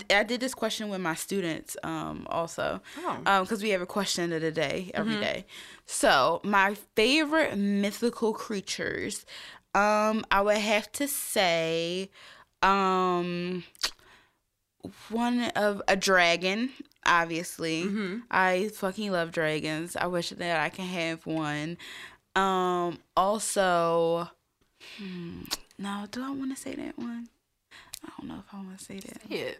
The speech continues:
Speaker 2: You got,
Speaker 1: Yeah, okay,
Speaker 2: you got
Speaker 1: so
Speaker 2: four choices.
Speaker 1: a dra-, a dragon. Also, um, is this what they call a chupa,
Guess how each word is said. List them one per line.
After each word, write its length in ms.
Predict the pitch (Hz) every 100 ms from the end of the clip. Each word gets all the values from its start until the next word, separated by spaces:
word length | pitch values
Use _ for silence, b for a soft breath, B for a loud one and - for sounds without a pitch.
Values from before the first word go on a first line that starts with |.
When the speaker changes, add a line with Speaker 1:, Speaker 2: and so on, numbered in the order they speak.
| -
Speaker 2:
You 80 | 208
got, 260 | 285 233 - -
Speaker 1:
Yeah, 240 | 196 170 -
okay, 180 | 196 196
Speaker 2:
you 60 |
got 120 | 285 214
Speaker 1:
so 120 | 170
Speaker 2:
four 120 | 262
choices. 440 | - 247 233 190 202
Speaker 1:
a 100 | 202 196
dra-, 220 | 202 - 196
a 100 | 202
dragon. 960 | 214 208 220 233 214 196 185 185 190 202 B B B -
Also, 680 | 208 226 254 240 220 214 196 -
um, 460 | 185 185 180 175 - _ _
is 140 | 214
this 220 | 247 277 320
what 100 | 311
they 80 |
call 260 | 302 294 285
a 100 | -
chupa, 720 | 202 - 240 - 254 240 233